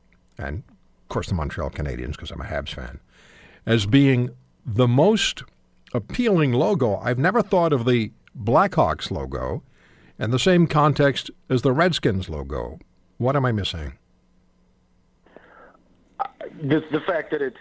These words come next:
Speaker 2: arguably a caricature. Some people believe it's an artistic rendering. It's, it's an artistic rendering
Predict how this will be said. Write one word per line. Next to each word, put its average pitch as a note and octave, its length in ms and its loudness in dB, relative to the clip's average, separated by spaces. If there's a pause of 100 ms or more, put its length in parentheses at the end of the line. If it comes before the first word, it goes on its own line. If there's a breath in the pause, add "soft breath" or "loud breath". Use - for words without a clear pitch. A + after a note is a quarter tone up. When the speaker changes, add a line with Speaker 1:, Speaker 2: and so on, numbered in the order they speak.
(1040)
Speaker 2:
arguably C3 640 -4
a G#2+ 40 -10
caricature. A#2 720 -8 (160)
Some A2 120 -12
people A2+ 160 -8
believe A2 280 -6
it's G#2+ 120 -14
an G#2 80 -4
artistic G2+ 440 -8
rendering. A2+ 420 -4
It's, F2+ 120 -10 (140)
it's - 160 -20
an F2 40 -10
artistic F2+ 400 -10
rendering F2+ 460 -6